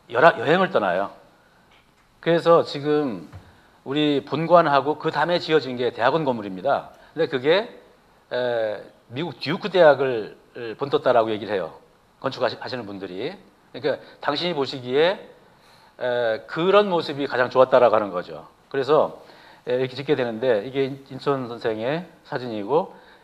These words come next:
에, 공사장 앞에서 그 본관 질 때 그때이고, 어, 삼십사 년 구월에 이게 완공이 됩니다. 완공이 되는데 이때 유진호는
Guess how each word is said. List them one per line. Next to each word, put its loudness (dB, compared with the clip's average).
에, -6
공사장 2
앞에서 -4
그 -14
본관 -6
질 -10
때 -8
그때이고, -10
어, 2
삼십사 2
년 2
구월에 6
이게 -2
완공이 2
됩니다. -4
완공이 -2
되는데 0
이때 4
유진호는 0